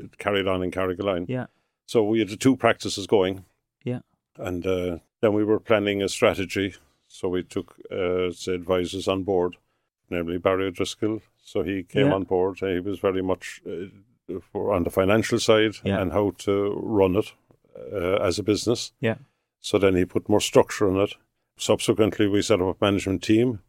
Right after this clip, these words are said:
Speaker 1: which
Speaker 2: Yeah.
Speaker 1: is running it. Uh, we've two more practices.
Speaker 2: Yeah.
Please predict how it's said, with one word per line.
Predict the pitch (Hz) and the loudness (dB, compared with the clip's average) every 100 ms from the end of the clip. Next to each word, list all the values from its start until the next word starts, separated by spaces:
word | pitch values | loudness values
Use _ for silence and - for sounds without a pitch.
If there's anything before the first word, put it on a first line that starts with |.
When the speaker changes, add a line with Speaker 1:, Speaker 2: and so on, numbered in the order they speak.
| - | -6
Speaker 1:
which | 117 | -4
Speaker 2:
Yeah. | |
Speaker 1:
is | 101 | 2
running | 110 107 113 | 2 4 2
it. | 113 - _ _ _ - | -2 -6 _ _ _ -16
Uh, | 87 95 101 | -10 -6 0
we've | 95 - | -2 -2
two | - 117 | 2 4
more | 110 101 98 - _ _ _ - | 6 4 4 -2 _ _ _ 4
practices. | 101 - 104 107 98 - | 4 4 -2 -2 -4 0
Speaker 2:
Yeah. | 113 | 0